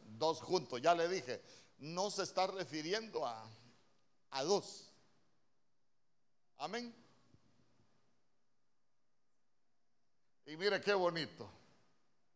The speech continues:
Andarán dos juntos, a menos que se pongan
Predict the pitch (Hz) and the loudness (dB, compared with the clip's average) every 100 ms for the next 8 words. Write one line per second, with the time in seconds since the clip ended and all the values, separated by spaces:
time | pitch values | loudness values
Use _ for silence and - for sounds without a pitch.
0 | _ _ _ _ _ _ 156 165 165 160 | _ _ _ _ _ _ -2 -2 4 6
1 | 165 214 202 185 190 - - 247 208 156 | 8 4 2 2 0 0 2 2 2 -2
2 | - 113 - - - - - - - - | -6 -12 -12 -14 -16 -18 -20 -20 -20 -20
3 | - - _ _ _ _ _ _ _ _ | -20 -20 _ _ _ _ _ _ _ _
4 | _ _ _ _ _ _ _ _ - 131 | _ _ _ _ _ _ _ _ -10 -8
5 | 139 185 208 202 190 - 127 135 123 190 | -4 -2 -4 -6 -12 -8 -6 -4 -2 -2
6 | 196 185 185 175 | -2 -4 -10 -12